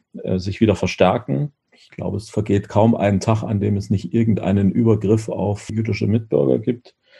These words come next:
Es gibt auch rassistische Morde, es gibt Anschläge auf Synagogen. Ähm, man steht ja, zumindest geht mir das häufig so, ja, fassungslos vor so einer Entwicklung,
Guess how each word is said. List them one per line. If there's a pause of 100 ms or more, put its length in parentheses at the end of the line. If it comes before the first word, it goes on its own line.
(440)
Es
gibt
auch
rassistische
Morde,
es
gibt
Anschläge
auf
Synagogen. (760)
Ähm, (600)
man
steht
ja,
zumindest
geht
mir
das (140)
häufig
so,
ja,
fassungslos
vor
so
einer
Entwicklung,